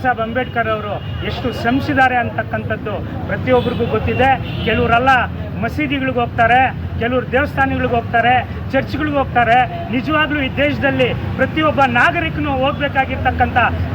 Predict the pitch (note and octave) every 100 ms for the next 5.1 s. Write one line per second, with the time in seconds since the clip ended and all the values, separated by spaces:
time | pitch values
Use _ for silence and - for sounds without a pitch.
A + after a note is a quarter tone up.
0 | A#3+ B3+ D#4 C#4+ B3+ C#4 C4+ B3+ B3 C4
1 | A#3 - - - G#3 B3 C4+ C4 B3+ A#3+
2 | A#3+ C#4 C#4+ C4 B3 A#3+ A#3 A3+ A3+ G#3+
3 | A#3 - C#4+ C4+ B3+ B3+ B3+ A#3+ A#3 C4
4 | C4 C4 A#3+ E3+ - - A3+ A#3 C#4 C4
5 | B3